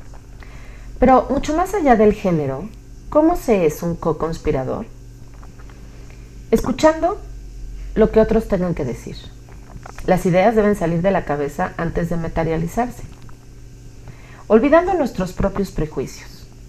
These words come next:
Quizá la idea no nos parece factible porque no se nos había ocurrido. Alentando con suficiente optimismo. Las personas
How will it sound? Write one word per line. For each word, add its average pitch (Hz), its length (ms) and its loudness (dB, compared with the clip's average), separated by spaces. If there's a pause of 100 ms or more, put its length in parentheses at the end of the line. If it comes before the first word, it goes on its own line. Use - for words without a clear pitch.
(520)
Quizá 285 240 8
la 403 120 8
idea 208 420 6 (580)
no 220 120 8
nos 233 120 2
parece 185 320 2
factible 196 580 0
porque - 360 -2
no 208 120 4
se 226 100 0
nos 185 140 2
había 175 220 -2
ocurrido. 214 440 -4 (1400)
Alentando 294 720 6 (120)
con 226 160 6
suficiente 220 540 0
optimismo. 156 480 -6 (920)
Las 214 120 4
personas 311 460 2